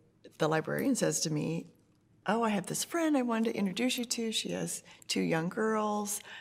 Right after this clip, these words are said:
I think you guys would get along." And so I was like, "Oh, okay." And I left thinking, "Whew,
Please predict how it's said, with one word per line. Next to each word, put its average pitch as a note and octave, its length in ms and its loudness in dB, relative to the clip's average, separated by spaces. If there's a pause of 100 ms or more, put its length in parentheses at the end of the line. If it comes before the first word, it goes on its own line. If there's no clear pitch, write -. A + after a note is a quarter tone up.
(140)
I F#3 40 -2
think F#3 300 0
you F3+ 80 -2
guys E3 340 -2
would - 180 -10
get E3+ 140 -2
along." A3+ 560 2 (1200)
And E3+ 300 0
so F#3 180 -2
I F3 60 0
was F3+ 100 -2
like, G3+ 120 -2
"Oh, D4+ 220 2
okay." A#3+ 580 -2 (280)
And E3+ 340 -2 (580)
I D#3+ 120 -2
left E3+ 400 2
thinking, D#3 280 0
"Whew, E4+ 260 4